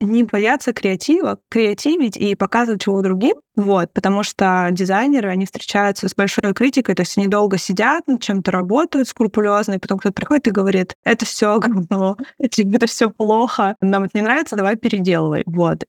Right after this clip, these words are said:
И, наверное, такое, знаешь, как это назвать, ну, такая внутренняя сила, что да, окей, может не понравиться, но это нормально, мы переделаем. То есть нет такого какой-то острой реакции на какую-то критику. Этому меня точно научила дизайнерская моя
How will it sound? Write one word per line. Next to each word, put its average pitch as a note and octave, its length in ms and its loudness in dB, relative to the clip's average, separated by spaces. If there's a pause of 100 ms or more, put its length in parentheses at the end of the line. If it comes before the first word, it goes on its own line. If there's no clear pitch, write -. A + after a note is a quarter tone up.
И, G3 560 2
наверное, F#3+ 680 0 (120)
такое, A3+ 400 0
знаешь, G3+ 520 -2 (140)
как - 220 0
это - 120 -4
назвать, F#3 480 0
ну, G3 340 0 (200)
такая G#3 220 2
внутренняя A3 540 0
сила, D4+ 420 0
что F#3 580 0
да, F#3 240 0
окей, C4+ 320 -2
может A3+ 320 -2
не G3 80 -2
понравиться, C4 580 0
но G#3 120 -2
это F3+ 340 -2 (240)
нормально, C#4 540 2
мы G#3 300 0
переделаем. G#3 760 0
То - 120 -4
есть - 140 -4
нет G#3 240 -2
такого F#3 320 2
какой-то - 300 -2
острой F#3 380 0
реакции F3 460 -2
на E3+ 120 2
какую-то F3 280 -2
критику. - 540 0 (180)
Этому G#3 280 2
меня G#3 180 0
точно G3 280 0
научила F#3 340 0
дизайнерская F3 720 0
моя D#3+ 460 0